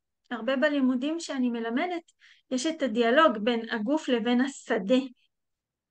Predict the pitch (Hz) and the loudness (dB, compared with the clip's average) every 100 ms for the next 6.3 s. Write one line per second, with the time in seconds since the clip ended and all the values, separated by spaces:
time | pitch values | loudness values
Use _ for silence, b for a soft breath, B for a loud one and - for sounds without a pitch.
0 | - 240 - 233 - - 214 202 220 339 | -10 -8 -6 -8 -6 -4 -2 -2 0 2
1 | 403 392 - 233 262 294 339 330 269 240 | 0 -6 -4 0 2 2 0 -2 -4 -4
2 | 240 381 453 - _ _ _ - 294 330 | -2 -2 -4 -6 _ _ _ -2 0 2
3 | 277 247 247 349 392 285 240 302 285 247 | 4 4 4 2 2 0 2 2 2 0
4 | 233 247 247 277 302 - - 226 208 262 | -2 -4 -4 -4 -8 -12 -6 -2 2 2
5 | 277 262 226 233 240 240 240 202 - 220 | 2 -4 -4 -2 -2 0 -2 -2 -8 -10
6 | 208 202 | -8 -4